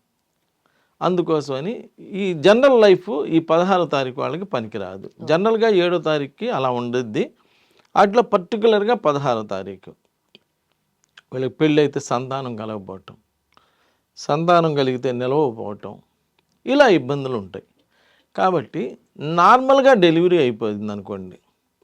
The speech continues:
Speaker 1: పదహారవ తారీఖు, వాళ్ళు మంచి డాక్టర్లు, సైన్సిస్టులు, ఫార్మసిస్టులుగా ఉంటారు. కొంచెం ఫ్యామిలీ లైఫ్ కొంచెం ఇబ్బందిగా ఉంటుంది. కాబట్టి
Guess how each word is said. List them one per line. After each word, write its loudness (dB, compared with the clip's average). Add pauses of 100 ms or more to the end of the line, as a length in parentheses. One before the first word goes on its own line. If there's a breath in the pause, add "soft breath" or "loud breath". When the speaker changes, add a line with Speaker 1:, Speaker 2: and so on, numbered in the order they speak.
Speaker 1:
పదహారవ -2
తారీఖు, -12 (800)
వాళ్ళు 4
మంచి -4
డాక్టర్లు, -2
సైన్సిస్టులు, -8
ఫార్మసిస్టులుగా -6
ఉంటారు. -8
కొంచెం -4
ఫ్యామిలీ 0
లైఫ్ -4
కొంచెం -6
ఇబ్బందిగా -6
ఉంటుంది. -10
కాబట్టి -12